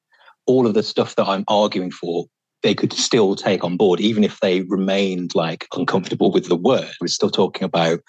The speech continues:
finding new embodied practices. That's what I, I, I keep on putting at the center of what I'm calling spirituality, is embodied practice. It's not just about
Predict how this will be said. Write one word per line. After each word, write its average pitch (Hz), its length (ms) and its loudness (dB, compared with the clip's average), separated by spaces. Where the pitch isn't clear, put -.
finding 98 560 2
new 107 260 6
embodied 95 760 -2
practices. - 880 -4
That's - 200 -4
what 95 120 2
I, 85 240 -2
I, 87 360 2
I - 80 -2
keep - 240 0
on 87 140 0
putting 85 300 0
at 85 100 -2
the 87 60 -4
center 90 580 -2
of 82 380 -4
what 90 160 2
I'm 90 100 2
calling 85 240 2
spirituality, 85 680 0
is 80 160 -2
embodied 90 640 -2
practice. - 520 -4
It's - 140 -2
not 87 160 2
just 92 240 2
about 82 340 2